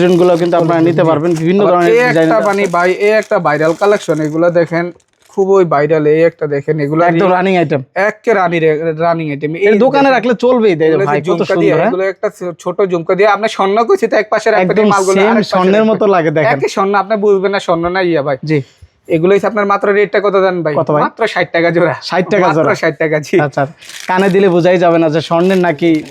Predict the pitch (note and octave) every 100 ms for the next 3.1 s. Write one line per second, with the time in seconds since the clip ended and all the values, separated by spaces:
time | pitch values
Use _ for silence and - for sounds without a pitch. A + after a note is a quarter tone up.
0 | - - _ - - F#3 F3 D3 - _
1 | _ - - - - _ - - F#3+ A3+
2 | A3+ F#3 E3 D#3+ D3 D#3 F3 F#3+ D#3+ D#3